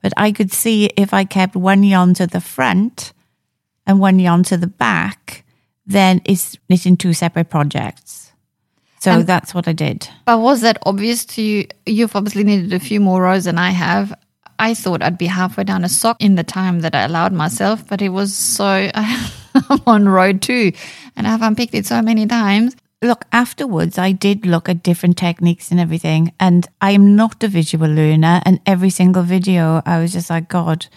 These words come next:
Speaker 1: thank God I didn't look at anything." I could just see when I was knitting them all onto one needle how it would work. So, in fact, what I did was I kept one wool to the front
Speaker 2: Mm.
Speaker 1: for my knit stitch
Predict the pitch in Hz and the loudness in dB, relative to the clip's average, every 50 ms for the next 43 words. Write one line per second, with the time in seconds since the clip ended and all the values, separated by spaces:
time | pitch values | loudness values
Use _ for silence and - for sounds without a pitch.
0 | _ _ _ - 190 180 160 - 170 185 185 190 180 185 180 175 - 180 185 - | _ _ _ 0 2 2 2 2 0 0 0 0 0 0 0 0 0 0 -2 -2
1 | 220 208 180 175 175 170 165 - 160 151 151 151 151 151 - - - - - _ | -4 -4 -2 0 0 0 0 0 -2 -2 0 0 0 -2 -4 -10 -20 -20 -20 _
2 | _ - - 208 208 - 240 202 - - 190 185 180 - - - - - 262 277 | _ -4 -2 -2 -2 0 -2 -2 -2 0 -2 -2 -2 -4 -8 -8 -6 -4 -2 -2
3 | 277 254 214 185 180 - - - 180 170 170 175 175 175 175 170 165 170 - - | -2 -2 -2 -2 -4 -6 -8 -6 -2 -2 0 0 0 0 -2 -2 -2 -4 -8 -12
4 | - _ _ _ _ _ _ _ _ _ _ - - 190 190 185 - 190 180 180 | -14 _ _ _ _ _ _ _ _ _ _ 0 2 2 2 2 2 0 2 2
5 | 175 175 - _ - 202 196 185 175 175 170 170 165 170 - 170 160 165 170 165 | 2 0 -2 _ -2 0 0 2 2 2 2 2 0 0 0 -2 -2 0 0 2
6 | 165 170 170 170 165 160 165 165 160 165 180 175 170 175 175 175 175 170 175 180 | 2 2 2 2 0 0 0 -2 -2 -2 -2 -2 0 0 0 0 0 0 0 0
7 | 185 175 165 165 - - 175 165 165 175 - - - _ - 214 202 196 - - | 2 2 0 -2 -2 -4 -2 -2 -2 -2 -6 -12 -16 _ -2 0 0 0 0 -2
8 | 175 170 170 - 185 180 170 175 170 180 175 170 170 175 170 170 170 170 - _ | -4 -4 -4 -4 -4 -2 -2 -2 -2 -2 -2 -2 0 0 0 -2 -2 -4 -8 _
9 | _ - 180 175 170 170 175 170 165 165 _ _ - - - 175 175 - - 208 | _ -4 -2 0 0 2 2 0 0 -2 _ _ -8 -4 -2 -2 -2 -4 -6 -2
10 | 196 196 214 233 233 233 240 233 226 214 - 214 214 208 - - 180 170 208 240 | 0 2 4 4 4 2 2 0 0 -2 -2 -2 -2 -2 -2 -2 -2 -2 -2 -2
11 | 247 - - - _ - 226 226 208 214 269 - - 190 180 175 170 170 165 151 | -4 -8 -12 -14 _ -2 0 0 0 0 -2 -2 0 2 4 4 6 4 2 0
12 | - - - - - 185 - - - - - | -2 -8 -10 -6 -6 -6 -6 -6 -10 -14 -16